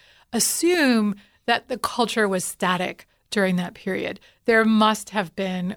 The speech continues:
quite a variety of ways that people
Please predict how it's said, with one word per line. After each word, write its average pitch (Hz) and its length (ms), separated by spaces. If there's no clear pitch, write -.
quite 190 300
a - 20
variety 180 800
of 170 500
ways 185 800
that 185 320
people 185 600